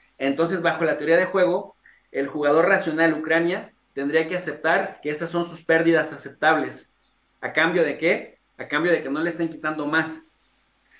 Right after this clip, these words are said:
¿A cambio de qué? A cambio de que la guerra pare. Porque en el momento que Europa se canse, es decir, Europa se va a cansar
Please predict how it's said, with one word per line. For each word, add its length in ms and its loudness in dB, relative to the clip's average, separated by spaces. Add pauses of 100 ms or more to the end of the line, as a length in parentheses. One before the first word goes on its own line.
¿A 120 -10
cambio 260 2
de 160 -2
qué? 340 -2
A 140 -8
cambio 240 0
de 100 0
que 80 -4
la 120 0
guerra 340 0
pare. 400 0 (260)
Porque 540 -2
en 100 0
el 120 -2
momento 440 -2
que 60 -8
Europa 400 0
se 180 -10
canse, 640 -2
es 120 0
decir, 380 0
Europa 460 2
se 80 -4
va 100 2
a 100 -2
cansar 540 2